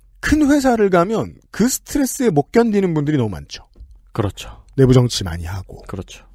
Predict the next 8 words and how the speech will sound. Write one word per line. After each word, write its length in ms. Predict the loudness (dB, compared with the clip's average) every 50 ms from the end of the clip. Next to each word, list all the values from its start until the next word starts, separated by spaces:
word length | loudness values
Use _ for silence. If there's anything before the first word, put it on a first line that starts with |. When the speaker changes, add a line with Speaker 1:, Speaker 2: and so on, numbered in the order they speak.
| -14 -6
Speaker 1:
진상들도 420 | 0 2 2 4 4 2 4 2
많이 200 | 2 2 0 -6
있고, 400 | -8 -10 -12 -14 -14 -14 -12 -6 -6
회사 180 | -4 -4 -4 -4
내에. 300 | -6 -8 -10 -12 -14 -16 -12 -8 -6
Speaker 2:
음. 180 | -6 -6 -6 -12 -20
Speaker 1:
그 160 | -18 -8 0
사람들이 720 | 2 2 4 4 2 2 2 2 2 0 0 0 -2 -2